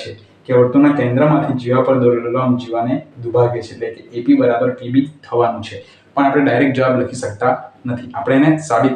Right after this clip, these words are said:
કરવાનો છે. તો ચાલો અહીંયા સાબિત કરીએ. અહીં ઓ કેન્દ્ર તેમજ પી કેન્દ્ર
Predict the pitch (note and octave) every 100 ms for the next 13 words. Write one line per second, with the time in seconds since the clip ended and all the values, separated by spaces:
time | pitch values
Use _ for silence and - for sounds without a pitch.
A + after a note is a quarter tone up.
0 | B2 A2+ A2 G#2 - - _ _ _ B2+
1 | C#3 C3+ C3 C3+ - C#3 C#3 B2+ A#2+ B2+
2 | C3 C#3 C3+ - - _ _ _ _ _
3 | _ _ _ _ _ _ _ _ _ _
4 | _ _ C#3+ D#3 E3 C3+ B2 A#2+ B2+ A#2
5 | - - _ _ _ _ _ _ _ _
6 | _ _ _ _ _ _ _ _ _ _
7 | _ B2+ B2 C3 B2 - - - _ _
8 | _ _ _ _ _ _ _ _ _ _
9 | _ _ _ _ _ _ D3+ E3 E3+ C3
10 | B2 A#2